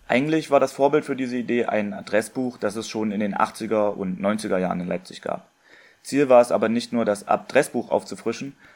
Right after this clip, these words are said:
sondern es auch nutzen zu können, um einen kritischen Blick auf die Leipziger Stadtgeschichte zu werfen. Auch in Leipzig gab es in den letzten Jahren Debatten um Straßennamen.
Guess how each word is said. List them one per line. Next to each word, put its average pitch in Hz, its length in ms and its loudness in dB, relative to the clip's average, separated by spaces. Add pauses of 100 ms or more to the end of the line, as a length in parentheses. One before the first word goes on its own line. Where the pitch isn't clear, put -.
(120)
sondern 151 300 2
es 127 140 -4
auch 110 140 -2
nutzen 135 260 -4
zu 123 120 -8
können, 127 280 -2
um 101 120 -2
einen 104 180 0
kritischen 117 400 -6
Blick 117 180 -4
auf 101 140 -8
die 110 80 -6
Leipziger 104 380 -2
Stadtgeschichte - 580 -4
zu - 160 -18
werfen. - 340 -10 (560)
Auch 113 140 2
in 123 80 -2
Leipzig 120 400 2
gab 101 140 2
es 101 100 -6
in 104 80 -6
den 104 100 -4
letzten 107 300 -2
Jahren 104 220 0
Debatten 104 420 0
um 101 160 -8
Straßennamen. 95 540 -4